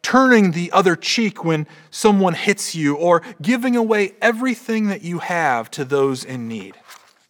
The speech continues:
Lessons like healing the sick and serving the poor and visiting those in prison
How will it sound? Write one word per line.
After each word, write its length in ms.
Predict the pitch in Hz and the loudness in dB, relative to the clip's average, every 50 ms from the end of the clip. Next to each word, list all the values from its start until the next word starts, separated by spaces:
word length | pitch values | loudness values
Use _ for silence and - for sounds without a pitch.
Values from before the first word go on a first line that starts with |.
| _ _ _ _ _ _ _ _ _ _ _ _ _ _ _ _ _ _ _ _ _ _ _ - | _ _ _ _ _ _ _ _ _ _ _ _ _ _ _ _ _ _ _ _ _ _ _ 0
Lessons 480 | 156 180 175 - - 202 185 175 - | 0 0 2 2 2 2 2 2 0
like 280 | 170 156 151 147 - - - - - - | 0 0 0 0 -2 -8 -20 -20 -8 0
healing 440 | - 247 247 269 262 254 240 220 | 2 4 6 6 6 6 6 6
the 100 | 196 175 | 4 2
sick 500 | 165 - - - - 254 240 214 190 - - - - | 0 -2 -6 -6 -2 0 0 0 -2 -4 -10 -8 -2
and 180 | - 180 175 170 | 0 0 0 0
serving 460 | - - 254 262 254 220 220 208 190 | -2 -2 -2 -2 0 0 0 0 0
the 100 | 175 165 | -2 -4
poor 500 | - - - 240 226 214 190 160 139 139 - - - | -6 -6 -2 0 2 2 4 2 0 -2 -4 -6 -2
and 180 | 180 185 180 | 0 0 0
visiting 480 | 160 175 262 277 262 240 254 240 226 220 | 0 -2 -2 -2 -2 -2 0 0 2 4
those 300 | 214 226 220 226 214 - | 4 6 4 4 2 0
in 160 | 190 185 180 | -2 -4 -4
prison 500 | 175 - - 226 220 190 160 165 135 135 | -4 -2 0 0 0 0 0 -4 -6 -8